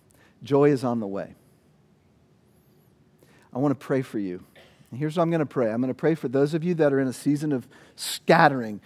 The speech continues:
that you'd have eyes of faith, that you would hang in there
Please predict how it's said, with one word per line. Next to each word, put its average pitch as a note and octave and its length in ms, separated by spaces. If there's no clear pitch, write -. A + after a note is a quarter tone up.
that B2 100
you'd F#3+ 180
have A3+ 160
eyes F#3+ 320
of F3+ 100
faith, D3+ 300
that B2+ 120
you A3 140
would G3 100
hang G#3 280
in A#3 180
there C3+ 260